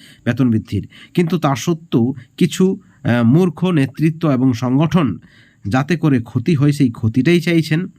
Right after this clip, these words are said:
এবং আজে বাজে কর্মসূচি নিচ্ছেন, সরকারের বিরোধিতা করছেন বলেই তিনি দাবি করেছেন।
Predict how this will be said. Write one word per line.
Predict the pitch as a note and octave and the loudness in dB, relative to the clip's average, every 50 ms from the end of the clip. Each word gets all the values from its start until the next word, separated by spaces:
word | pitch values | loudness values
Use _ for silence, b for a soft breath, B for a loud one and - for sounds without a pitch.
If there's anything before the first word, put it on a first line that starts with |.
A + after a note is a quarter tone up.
| B B B B B | B B B B B
এবং | - - C3 C#3+ C#3 - | -2 0 2 2 2 0
আজে | - B2 C3 C#3+ C#3 F#3+ | -2 -2 -2 0 0 0
বাজে | F#3 G3 F#3 F3 D#3+ | 0 0 0 -2 -2
কর্মসূচি | - A#2+ A2+ A2 A2+ A#2 A2 A2 - - A2+ | -2 -2 0 0 2 0 0 -2 0 0 2
নিচ্ছেন, | A#2 C3+ C3 - - E3+ F3 F3+ | 2 2 0 0 -2 -2 -2 -2
সরকারের | D#3+ - C3 A#2 A2+ - B2 A2+ G#2+ F#2+ | -4 -4 -4 -4 -4 -4 -2 -2 -2 -2
বিরোধিতা | E2 F#2+ G2+ A#2 A#2+ A#2+ A2+ F3+ F3+ | -2 -2 0 2 2 2 2 0 0
করছেন | D#3 F#3 F3+ D3+ - - F3+ E3 | 0 -2 -4 -2 -2 -2 -2 0
বলেই | C3 C3 D3 D3+ C3 D#3 F3+ B B B B B | 2 2 4 4 2 2 0 B B B B B
তিনি | - B2+ C#3+ | 0 2 2
দাবি | B2 A2 F#2+ D#2+ F#2 F#2 | 2 0 -2 -4 -6 -8
করেছেন। | - F#2+ D#2 E2 - - F2+ D#2+ | -8 -8 -10 -10 -10 -10 -10 -10